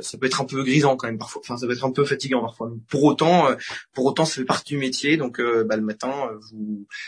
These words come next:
bah, voilà, vous regardez quelles ont été les demandes, euh, euh, éventuellement, euh, le soir quand vous êtes parti. Euh, vous allez éventuellement traiter aussi les opérations courantes. Vous avez des personnes qui éventuellement vont vous appeler parce que, euh, bah, je sais pas, elles sont pas, euh,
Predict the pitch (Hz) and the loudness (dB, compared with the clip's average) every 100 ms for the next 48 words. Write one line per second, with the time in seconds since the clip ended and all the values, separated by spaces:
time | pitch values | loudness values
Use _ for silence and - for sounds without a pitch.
0 | - _ - 117 113 143 139 - 127 147 | -16 _ -2 2 4 4 4 2 2 4
1 | 143 131 127 123 131 127 120 120 127 127 | 2 2 0 2 0 0 -2 -2 -2 0
2 | 131 120 110 107 101 - - - - 113 | 0 0 0 -2 -6 -14 -20 -16 -4 0
3 | 107 101 123 123 127 123 127 127 113 107 | 0 0 -2 -2 -2 2 2 2 0 0
4 | 104 104 101 117 127 143 131 - 120 117 | -2 -4 -2 0 0 2 0 -2 -8 -4
5 | - - - 131 151 170 - - - - | -4 -6 -8 -6 -6 -8 -12 -18 -18 -4
6 | 123 123 120 117 110 107 104 101 104 101 | 0 2 4 2 2 0 0 -2 -2 -2
7 | 98 104 - _ _ _ _ - - 135 | -4 -6 -10 _ _ _ _ -10 -8 -6
8 | 135 131 135 135 131 131 139 135 - 135 | 0 4 6 6 4 0 -2 -2 -2 -2
9 | 143 135 131 135 127 127 120 127 - 127 | -2 -2 -4 -4 -4 0 0 0 -6 -6
10 | 127 151 180 127 117 113 120 - 143 131 | 2 4 4 2 -4 -4 -6 -6 -6 -8
11 | 123 117 - 131 131 120 120 120 117 - | -8 -10 -4 0 0 -2 -6 -2 0 0
12 | 143 226 - 127 131 120 107 - - - | -2 -2 -2 2 4 4 0 -6 -20 -20
13 | _ 110 113 104 104 101 98 110 - - | _ -2 2 2 0 -2 -4 -6 -8 -8
14 | 113 120 127 123 107 - 123 123 123 120 | 0 4 6 6 2 -2 -4 2 4 4
15 | 110 104 | 2 -2